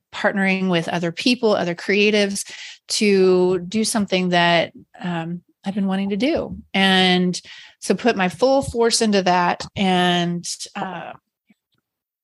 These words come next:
I wouldn't say neglected other elements in terms of building other sides of my business. It was more of a, "Okay, I'm gonna put a pause on that so I can really focus in on this," because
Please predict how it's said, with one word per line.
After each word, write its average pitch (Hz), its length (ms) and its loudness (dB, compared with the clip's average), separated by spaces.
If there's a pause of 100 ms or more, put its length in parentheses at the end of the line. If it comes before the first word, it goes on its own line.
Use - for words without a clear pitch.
(260)
I 269 60 2
wouldn't 370 220 2
say 226 160 2
neglected 185 1300 2
other 170 280 0
elements 165 480 -2
in 180 60 -4
terms 170 240 -2
of 165 120 0
building 170 640 0
other 170 240 0
sides 165 320 0
of 165 80 -4
my 156 140 -4
business. 165 520 0
It 208 120 -4
was 175 160 0
more 170 180 2
of 165 120 0
a, 160 160 0
"Okay, - 120 -6
I'm 160 80 -2
gonna 165 140 -6
put 196 160 0
a 190 40 -2
pause 196 320 0
on 208 180 2
that 175 200 0
so - 80 -6
I 175 60 -4
can 175 120 -6
really 165 200 0
focus 165 400 -4
in - 120 -12
on - 140 -12
this," 160 260 -6
because 170 400 0